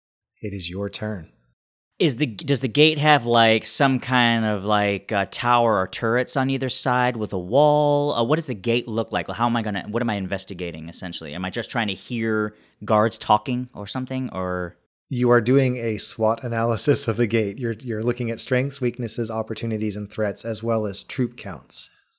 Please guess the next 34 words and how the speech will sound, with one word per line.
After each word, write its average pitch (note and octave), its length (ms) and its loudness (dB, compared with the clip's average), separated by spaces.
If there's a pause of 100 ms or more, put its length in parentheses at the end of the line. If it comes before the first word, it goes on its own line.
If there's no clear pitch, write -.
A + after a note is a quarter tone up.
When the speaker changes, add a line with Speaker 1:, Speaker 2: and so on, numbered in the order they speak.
(320)
Speaker 1:
Basically, A#2+ 380 0
while A2 260 2
you're G#2+ 220 -2
there, G#2+ 360 0
it, A2+ 180 -4
it A#2 160 -2
is G#2 120 -4
a G2+ 120 -4
wooden C#3 340 0
palisade A#2+ 560 0
wall G2 460 -6
surrounding G#2+ 420 -4
the A2 60 -4
Speaker 2:
Okay. G#2 60 -2
Speaker 1:
city, G2+ 360 -6 (160)
Speaker 2:
Okay. F2+ 220 -10 (400)
Speaker 1:
which B2 240 -2
means A#2+ 300 0
that A2 160 -2
there A2+ 180 2
is G#2+ 140 0
a A#2 240 -4
walkway C3+ 520 2
on A2+ 180 2
the G#2 80 -4
wall A2 320 2
top, F#2+ 480 -2 (640)
but A2 140 -2
the G#2+ 80 -8
gate A#2 200 2
itself A2 400 0
runs G#2+ 320 0
through G#2+ 340 -2
a, F#2+ 420 -6